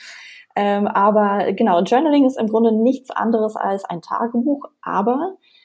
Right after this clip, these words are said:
mit geleiteten Fragen. Also es ist nicht so, dass man dann irgendwie anfängt, "Ah, liebes Tagebuch, heute war da, da, da, da, da", sondern da sind meistens dann Fragen drin, ähm, an denen man sich entlanghangelt. Und das ist ein wunderbares Tool zur Reflexion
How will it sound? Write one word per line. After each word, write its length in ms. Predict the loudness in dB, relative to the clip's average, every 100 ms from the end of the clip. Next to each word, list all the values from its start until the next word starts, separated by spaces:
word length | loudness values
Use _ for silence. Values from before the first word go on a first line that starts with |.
| _
mit 440 | 2 2 2 -4 0
geleiteten 680 | 2 2 0 -2 -4 -4
Fragen. 500 | -4 -4 -2 -2 -4
Also 160 | -4 -2
es 80 | 0
ist 140 | 0
nicht 180 | -2 -2
so, 140 | -2
dass 160 | -2 -2
man 160 | -2 -2
dann 160 | -2
irgendwie 180 | -2 -4
anfängt, 460 | -2 -4 -4 -4 0
"Ah, 220 | 0 0
liebes 220 | 0 -2 -2
Tagebuch, 560 | 0 0 0 -2 -2
heute 320 | 0 0 -2
war 220 | -4 -4 -4
da, 100 | -6
da, 140 | -6
da, 100 | -6
da, 140 | -6
da", 240 | -2 -2 -2 -10 -20 -12
sondern 460 | -2 2 4 4 4
da 100 | 2
sind 160 | 2
meistens 400 | 0 -4 -4 -8
dann 120 | -8 -12
Fragen 460 | -14 -16 -8 -4
drin, 400 | -2 -2 -4 -6 -6
ähm, 300 | -4 -4 -4
an 140 | -2
denen 200 | 0 0
man 140 | -2 -4
sich 180 | -8
entlanghangelt. 800 | -10 -4 -2 0 0 0 0 -4
Und 340 | -8 -6 -4 -4
das 140 | -6
ist 140 | -6 -6
ein 240 | -6 -2
wunderbares 640 | 2 2 4 2 0 -4
Tool 260 | -6 2 2
zur 220 | 0 -8
Reflexion 720 | -8 -8 -10 -2 0 2 0